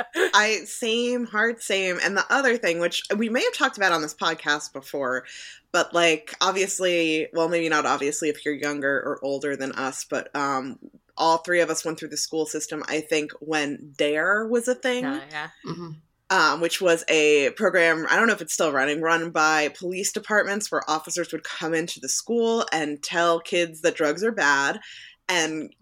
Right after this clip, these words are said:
Speaker 1: you know, like, once a month or whatever would, like, talk to every class in the school about, like, the dangers of drugs and, like, make people do skits about, like, saying no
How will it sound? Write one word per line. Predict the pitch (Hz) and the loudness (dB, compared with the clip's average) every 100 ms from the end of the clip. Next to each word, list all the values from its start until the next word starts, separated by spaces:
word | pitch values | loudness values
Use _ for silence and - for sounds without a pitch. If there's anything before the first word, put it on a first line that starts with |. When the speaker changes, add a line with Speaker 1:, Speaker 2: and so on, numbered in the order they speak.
| 165 | -18
Speaker 1:
you | 170 185 | -2 0
know, | 160 156 151 | 4 4 4
like, | 151 151 160 | 4 2 2
once | 170 180 | 0 0
a | 185 | 2
month | 170 175 | 2 2
or | 165 | 2
whatever | 160 156 156 160 151 | 2 2 2 4 2
would, | 151 147 | 2 2
like, | 147 - | 0 0
talk | - 151 | -2 -2
to | - - | -2 -4
every | 156 180 | 0 0
class | - 180 185 | 2 0 2
in | 202 | -2
the | 190 | -2
school | - 196 180 185 | -2 0 4 4
about, | 170 151 | 4 2
like, | 139 143 | 2 -4
the | 135 | -6
dangers | 131 156 190 196 | -6 -2 -2 -2
of | 220 | -4
drugs | 202 208 202 196 190 - | -2 0 2 0 -2 -4
and, | 139 | -4
like, | 147 139 | -4 -2
make | 156 156 | -4 -4
people | 180 185 | -6 -6
do | 185 | -2
skits | - - 196 - | 0 0 -2 -4
about, | 180 147 147 | -2 0 0
like, | 139 143 | -2 -4
saying | - - 139 165 214 185 | -4 -4 -2 0 -2 0
no | 185 180 175 180 | 0 2 0 -2